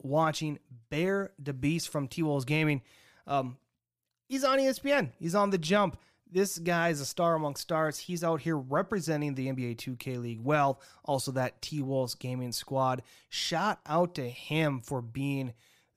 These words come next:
that guy right now. I mean, he is, he's clearly an ambassador, living his best life, uh, defending champ, excited about starting the N B A two K League Season three. And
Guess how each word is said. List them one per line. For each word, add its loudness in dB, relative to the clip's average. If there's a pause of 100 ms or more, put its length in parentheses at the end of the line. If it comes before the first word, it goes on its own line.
(120)
that -2
guy 0
right -6
now. -8
I -6
mean, -2
he -2
is, -2 (280)
he's -6
clearly 2
an -6
ambassador, -2 (280)
living 4
his 0 (280)
best 0
life, 0 (360)
uh, -8
defending 0
champ, -2 (360)
excited 0
about 0
starting 0 (460)
the 0
N 0
B -2
A -6
two -6
K -6
League -6
Season -4
three. -2 (520)
And 0